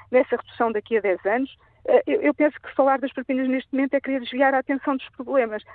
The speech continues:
Veja, mesmo em termos da educação, neste momento, ter um filho numa creche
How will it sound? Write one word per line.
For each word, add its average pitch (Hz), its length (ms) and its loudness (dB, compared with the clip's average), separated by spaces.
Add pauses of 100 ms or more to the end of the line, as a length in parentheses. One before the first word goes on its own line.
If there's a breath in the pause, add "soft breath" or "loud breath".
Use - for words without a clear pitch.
(140 loud breath)
Veja, 302 280 2
mesmo 320 280 -2
em 285 80 -2
termos 269 300 -4
da 262 80 -4
educação, - 520 -4 (260 loud breath)
neste 339 280 2
momento, 208 480 -2
ter 294 140 4
um 269 120 2
filho 196 360 -10
numa 254 240 2
creche 175 360 -2